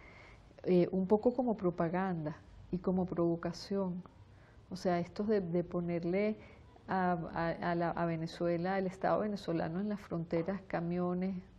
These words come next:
o amenazarlos con que van a aterrizar violando el espacio aéreo, eh, aviones con ayuda humanitaria desde Puerto Rico, no sé desde dónde, o, o venir con unos camiones, unos convoy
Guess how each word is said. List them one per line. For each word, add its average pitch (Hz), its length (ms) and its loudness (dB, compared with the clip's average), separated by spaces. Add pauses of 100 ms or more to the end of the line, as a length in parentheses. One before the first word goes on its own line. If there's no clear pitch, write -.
(100)
o 165 80 -2
amenazarlos 165 680 -2
con 190 160 -6
que 170 80 0
van 165 160 0
a - 20 0
aterrizar 180 580 -2
violando 185 380 2
el 196 80 2
espacio 185 400 -4
aéreo, 190 460 4 (520)
eh, 165 480 0 (480)
aviones 175 520 0
con 202 200 -4
ayuda 170 240 2
humanitaria 180 600 0
desde 190 160 -2
Puerto 156 400 -8
Rico, 185 320 0
no 160 100 -6
sé - 140 -6
desde 185 260 0
dónde, 185 420 2 (300)
o, 175 300 4
o 165 160 4
venir 170 320 2
con 196 180 2
unos 202 220 0
camiones, 175 760 0 (260)
unos 190 280 0
convoy 185 640 2